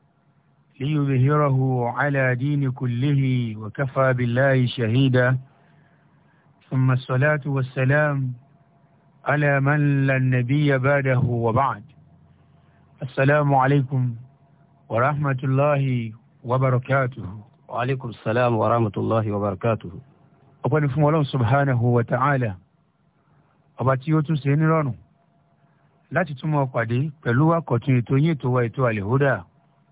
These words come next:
Speaker 1: Ní òní, tí Ramadan ọdún yìí ń di ẹlẹ́ẹ̀kẹfà, inú Hijra Nabi sallallahu alayhi wa alihi wa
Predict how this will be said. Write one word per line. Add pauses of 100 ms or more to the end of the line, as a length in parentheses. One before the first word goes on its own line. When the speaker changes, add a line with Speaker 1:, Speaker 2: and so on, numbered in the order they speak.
(680)
Speaker 1:
Ní
òní, (1080)
tí
Ramadan
ọdún
yìí
ń
di
ẹlẹ́ẹ̀kẹfà, (1400)
inú
Hijra
Nabi
sallallahu
alayhi
wa
alihi
wa